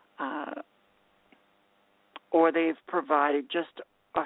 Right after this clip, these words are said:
few surnames such that you can Google them, Google the, uh, the surnames, and perhaps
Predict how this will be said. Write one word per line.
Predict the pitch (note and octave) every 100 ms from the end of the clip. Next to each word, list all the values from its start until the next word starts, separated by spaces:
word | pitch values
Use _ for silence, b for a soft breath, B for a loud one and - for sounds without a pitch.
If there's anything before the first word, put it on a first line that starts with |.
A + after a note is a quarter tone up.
| -
few | F#3+ - -
surnames | E3+ D#3+ C3 B2+ C3 - _ b b b b b b b b b _ _ -
such | E3 -
that | D#3 C3+ C3
you | C#3+ D#3 D#3+ C#3+ -
can | E3 D3 C#3 C#3 C3+ C#3 C3+ - _ _ _ _ _ _ - - -
Google | F3+ G3+ F3+ D3+
them, | C3+ E3 E3+ A2 - _ _
Google | - D#3 D#3
the, | C#3 C#3 B2+
uh, | A#2 - - _ _ _ _ _ _ -
the | -
surnames, | F#3+ F3+ D#3+ A#2+ - - _ _ b b b b b b b b -
and | D3+ C#3 C#3+ C#3+ C#3+ C#3 - -
perhaps | E3+ D#3+ D3+